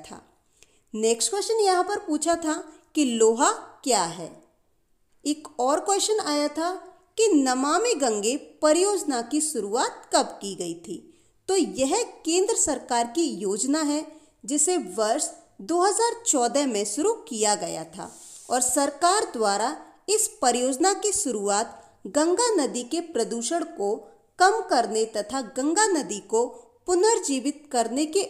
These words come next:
उद्देश्य से की गई थी और इस योजना का क्रियान्वयन केंद्रीय जल संसाधन, नदी विकास और गंगा कार्यकल्प मंत्रालय द्वारा किया गया था। नेक्स्ट क्वेश्चन आया था कि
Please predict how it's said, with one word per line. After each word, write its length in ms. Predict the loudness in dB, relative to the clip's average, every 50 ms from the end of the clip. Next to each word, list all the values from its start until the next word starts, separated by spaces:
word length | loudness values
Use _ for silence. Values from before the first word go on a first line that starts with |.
| -4 -6
उद्देश्य 480 | -6 -6 -6 -4 -4 -4 -2 -2 -4 -2
से 220 | -2 -2 -2 -2 -4 -6 -10 -20 -20 _ 0
की 160 | 2 2 2
गई 220 | 0 -4 -6 -8 -10 -12
थी 180 | -12 -12 -12 -14 -14 -20 -20 -20 -20 _ _ 0
और 160 | 2 2 2 -4 -10 -8 -2
इस 180 | -2 0 2 4
योजना 520 | 4 4 4 4 2 0 -4 -4 -4 -4 -4 -4 -4
का 160 | -2 -2 -2 -4 -6 -12 -20 -20 _ _
क्रियान्वयन 680 | 4 6 6 6 6 4 4 4 2 2 2 0 -2 -4 -6 -12 -20 -20 _ _ _ -2
केंद्रीय 500 | 0 2 2 2 2 2 2 2 2 2 0 -4 -2
जल 220 | 0 0 0 0 -2
संसाधन, 800 | -2 -2 -2 0 0 0 0 0 0 -2 -2 -4 -6 -6 -8 -12 -16 _ _ _ _ -6
नदी 360 | -2 0 0 2 4 4 4
विकास 540 | 4 2 -4 -4 -2 -2 0 0 0 -2 -4 -6 -6
और 120 | -6 -6 -6 -6 -6 -2
गंगा 420 | 0 0 0 0 0 0 0 0 0 -2 -8 -16 -20 _ _ _ _
कार्यकल्प 680 | 2 4 4 4 4 0 -2 -4 -2 0 0 0 0 -2 -6
मंत्रालय 680 | -4 -4 -4 -4 -4 -6 -6 -4 -4 -2 -2 -2 -2 -2
द्वारा 340 | -4 -2 -2 0 0 0 -2 -2 -6 -14 -8 -4
किया 240 | 0 2 2 0 0
गया 280 | -2 -6 -8 -8 -10 -12
था। 200 | -14 -16 -18 -18 -18 -20 _ _ _ _ _ _ _ _ _ _ _ _ -6
नेक्स्ट 320 | -4 -2 -2 0 -2 -2
क्वेश्चन 280 | -2 -2 -2 0 0 2 2
आया 180 | 2 2 2 0
था 240 | -2 -4 -4 -4 -4 -6 -12 -18 -20 _ _ _ _
कि 80 | 0